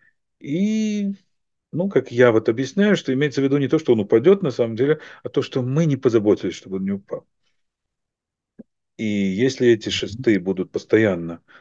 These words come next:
вставлены в ковчег, то это будут, конечно же, очень прочные, настоящие хорошие шесты, которые уже не подведут и ничего там. Да, не то, что их вынут, а потом вставят какие-то, которые попались им под руки, а они окажутся плохими.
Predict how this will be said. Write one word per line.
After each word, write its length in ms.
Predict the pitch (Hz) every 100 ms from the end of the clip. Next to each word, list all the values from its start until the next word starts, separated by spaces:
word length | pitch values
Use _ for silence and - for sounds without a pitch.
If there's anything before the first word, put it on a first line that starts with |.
| _
вставлены 600 | - 113 95 87 85 107
в 60 | -
ковчег, 500 | - - 196 196 - _ _ _
то 160 | 113
это 140 | 151 143
будут, 280 | 120 147 -
конечно 440 | 117 113 117 120
же, 340 | 120 120 120 -
очень 380 | 110 101 117 101
прочные, 720 | - 92 87 131 143 147 139
настоящие 640 | 117 - 98 117 - 117
хорошие 480 | 113 101 92 - 78 _ - _
шесты, 500 | - 90 - - 175
которые 340 | 165 - 127 131
уже 280 | 104 113 - - - -
не 100 | 104
подведут 640 | 107 101 104 101 156 156
и 20 |
ничего 420 | 107 92 - 90 117
там. 380 | 98 98 95 - - - -
Да, 160 | 120
не 100 | 110
то, 120 | 107
что 140 | - 98
их 100 | -
вынут, 280 | 170 190 135
а 60 |
потом 240 | 110 127 117
вставят 300 | - 113 95
какие-то, 400 | 101 113 101 95
которые 300 | - 92 90
попались 460 | 101 - 85 82 104
им 80 |
под 180 | 160 180
руки, 220 | 160 -
а 60 | 107
они 120 | 113
окажутся 400 | 117 110 95 -
плохими. 460 | 107 101 - -